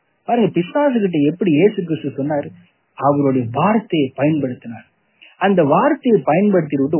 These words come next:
உலகத்தோட லாஜிக் வச்சு பிசாசு கிட்ட நீங்க பேச முடியாது.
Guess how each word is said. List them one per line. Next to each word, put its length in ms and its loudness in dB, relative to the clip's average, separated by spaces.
உலகத்தோட 640 2
லாஜிக் 680 2
வச்சு 280 -2
பிசாசு 340 0
கிட்ட 180 -2
நீங்க 380 -2
பேச 140 -2
முடியாது. 320 -6